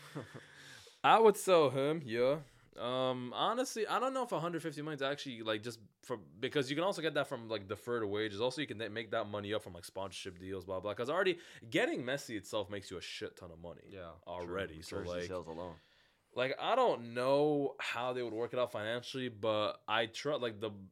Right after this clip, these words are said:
Speaker 2: uh, Matteo Almani, the, the, the, um, the basic, like, uh, what's his, like, official? The, the guy who takes care of the transfer shit, Matteo Almani, he's the director of football, and then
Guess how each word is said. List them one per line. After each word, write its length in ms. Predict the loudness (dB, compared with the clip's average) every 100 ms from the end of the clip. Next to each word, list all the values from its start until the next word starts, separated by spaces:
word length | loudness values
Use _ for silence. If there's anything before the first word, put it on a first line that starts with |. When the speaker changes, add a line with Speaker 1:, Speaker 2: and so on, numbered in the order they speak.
| -6
Speaker 2:
uh, 180 | -4
Matteo 440 | -2 -2 0 0 0
Almani, 320 | 0 -2 -2
the, 120 | -4
the, 160 | -4 -4
the, 400 | -2 -2 -2 -4
um, 240 | -8 -14 -18 _ _ _ _ _ _ -12
the 220 | -6 -4 -2
basic, 240 | -4 -4
like, 220 | -8 -6
uh, 580 | -8 -6 -6 -8 -8 -10 -14 -20 -20 -20
what's 240 | -20 -16
his, 120 | -14 -14
like, 120 | -14
official? 360 | -16 -16 -16 -14
The, 80 | -6
the 140 | -2
guy 140 | 0
who 80 | 0
takes 180 | -2 -8
care 100 | -8
of 60 | -8
the 60 |
transfer 380 | -10 -12 -12 -12
shit, 220 | -12 -10
Matteo 300 | -8 -8 -6 -6
Almani, 400 | -6 -8 -8 -12 -14 -20 _
he's 160 | -14 -8
the 40 |
director 460 | -4 -4 -6 -8 -8
of 80 |
football, 540 | -10 -12 -12 -10 -10 -10
and 80 | -12
then 260 | -14 -16